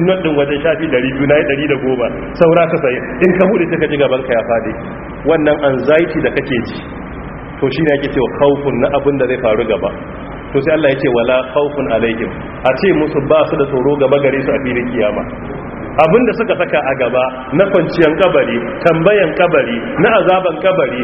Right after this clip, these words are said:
na tsayawa filin kiyama, na hisabi, na kawo wuta da aljanna, "la khawfun alaihim," babu tsoro tare da su, su kwantar da hankalinsu. Saboda me? Shi ne mustaqbal, abin da zai faru a nan gaba.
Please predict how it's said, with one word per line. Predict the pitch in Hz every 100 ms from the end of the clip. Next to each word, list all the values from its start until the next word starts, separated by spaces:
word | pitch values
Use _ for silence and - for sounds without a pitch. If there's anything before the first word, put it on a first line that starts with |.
| 120
na | 123 214
tsayawa | 262 240 185 170
filin | 175 185 196
kiyama, | 175 151 147 143 117 - -
na | 170
hisabi, | 233 220 196 180 180 151
na | 196
kawo | 214 220 214
wuta | 220 214
da | 226 208
aljanna, | 151 151 160 156 131 113 - - - -
"la | 127 151
khawfun | 160 175 170 165
alaihim," | 143 131 131 127
babu | 135 151
tsoro | 151 123 123
tare | 127 113
da | 120
su, | 123
su | 123
kwantar | 143 135 147
da | 123
hankalinsu. | 113 110 104 101 - - - - - - - - - - - - - - - -
Saboda | - 190 185 170
me? | 160
Shi | 139 202
ne | 214 185
mustaqbal, | 147 143 180 180 151 143
abin | 143 170
da | 147
zai | 151
faru | 147 131 147
a | 139
nan | 147 139
gaba. | 113 104 107